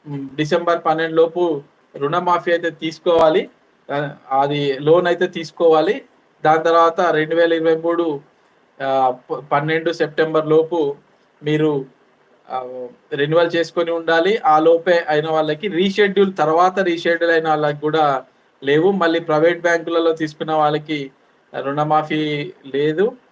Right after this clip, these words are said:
గోల్డ్ లోన్ పైన ఉన్న వాళ్ళకి రుణమాఫీ లేదు. ఆ, మీరు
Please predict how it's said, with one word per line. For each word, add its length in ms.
గోల్డ్ 180
లోన్ 260
పైన 180
ఉన్న 280
వాళ్ళకి 380
రుణమాఫీ 520
లేదు. 360
ఆ, 320
మీరు 480